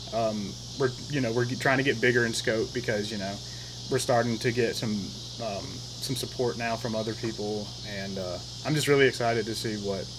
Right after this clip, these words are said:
what else we can do. These guys are awesome. I've met, I met Lishman, like, almost, like, right at a year ago now, and he dropped me into this world that I can't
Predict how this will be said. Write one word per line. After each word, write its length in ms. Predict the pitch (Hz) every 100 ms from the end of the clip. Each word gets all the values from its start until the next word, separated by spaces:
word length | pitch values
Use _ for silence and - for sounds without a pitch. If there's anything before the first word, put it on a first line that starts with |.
| -
what 120 | 120
else 140 | 113 123
we 80 | 110
can 140 | 107
do. 220 | 107 110 110 - -
These 140 | 117 117
guys 200 | 110 110
are 100 | 110
awesome. 340 | 110 - 113 110 - - - 110
I've 120 | 113
met, 160 | 113 107 107
I 60 | 139
met 140 | 123
Lishman, 440 | 131 127 131 123
like, 140 | 120 117 127
almost, 280 | 120 120 123
like, 120 | 104
right 160 | 117 117
at 120 | 113
a 40 |
year 220 | 110 113 110
ago 180 | 110 107
now, 240 | 110 113 - - - - - - 117
and 100 | 110
he 200 | 113 110 104 - - - - - - 151
dropped 260 | 131 135 135
me 160 | 135
into 200 | 123 120
this 140 | 117 110
world 300 | 107 110 110
that 100 | 107
I 60 |
can't 240 | 107 117